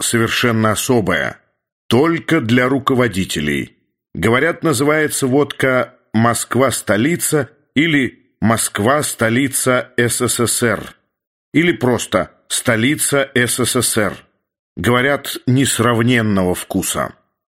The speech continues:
Не терпится руководящему составу попробовать.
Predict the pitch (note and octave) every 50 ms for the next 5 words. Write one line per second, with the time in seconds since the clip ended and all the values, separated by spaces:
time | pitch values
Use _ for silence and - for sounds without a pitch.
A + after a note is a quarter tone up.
0 | - - A#2 C3+ C3+ B2 A#2+ - C#3+ C#3+ B2+ A2 - - A2+ - - - G#2 G#2
1 | G2 - A2 G#2+ G#2 G2 G#2+ G#2+ G2+ - - F#2 G#2 F#2+ - - F#2+ F2 - -
2 | B2 A#2 G#2+ G#2 G#2+ F2+ - _ _ _ _ - A2+ A2 - - G#2 A2 A#2 A2
3 | G2+ E2 F2 D#2 D2+ D2+ - - - - - -